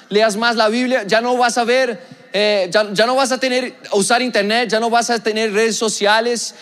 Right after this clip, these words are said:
O Dios te pide algo muy específico en tu vida,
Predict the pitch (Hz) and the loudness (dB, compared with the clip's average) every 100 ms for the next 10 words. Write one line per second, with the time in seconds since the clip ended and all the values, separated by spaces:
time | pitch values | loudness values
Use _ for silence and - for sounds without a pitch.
0 | - 202 262 285 - 294 302 302 285 277 | -4 -2 0 0 0 0 2 2 2 2
1 | 262 254 311 294 - 262 294 262 277 262 | 0 0 0 -2 -2 -2 0 -2 -2 -2
2 | 233 175 277 285 294 | -2 0 2 2 0